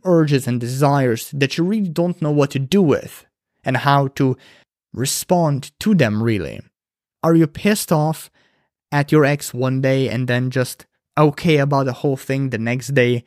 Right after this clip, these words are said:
Do you think you're switching the opinion about your ex too quickly to be deemed as natural or normal? Again, if you answered yes to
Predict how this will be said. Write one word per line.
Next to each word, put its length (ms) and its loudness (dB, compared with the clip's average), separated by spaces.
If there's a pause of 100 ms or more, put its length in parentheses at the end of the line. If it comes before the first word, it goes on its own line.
(200)
Do 240 2
you 100 2
think 380 0
you're 100 0
switching 720 0
the 200 2
opinion 720 -2 (420)
about 420 0
your 100 4
ex 280 -2
too 120 2
quickly 540 0
to 420 2 (400)
be 200 2
deemed 500 2
as 180 -2
natural 920 -4 (120)
or 220 2
normal? 800 0 (720)
Again, 460 2
if 180 -2
you 260 2
answered 420 -4
yes 340 0
to 220 -2